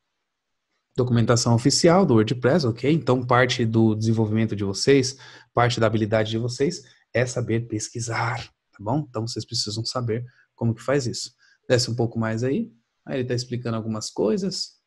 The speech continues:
Não é isso que a gente quer, mas o que a gente quer está ali embaixo, ó.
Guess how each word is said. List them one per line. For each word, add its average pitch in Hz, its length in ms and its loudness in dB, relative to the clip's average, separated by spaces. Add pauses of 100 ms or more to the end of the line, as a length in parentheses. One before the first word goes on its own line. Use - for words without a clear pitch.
Não 120 140 -4
é 110 40 -4
isso - 140 -8
que 120 60 -6
a 113 40 -2
gente 123 240 -6
quer, 202 240 -6 (320)
mas 147 140 -4
o 151 60 -6
que 165 60 -2
a 143 40 0
gente 156 220 -2
quer 151 100 2
está 151 220 -2
ali 151 120 0
embaixo, 123 460 0
ó. 120 100 -6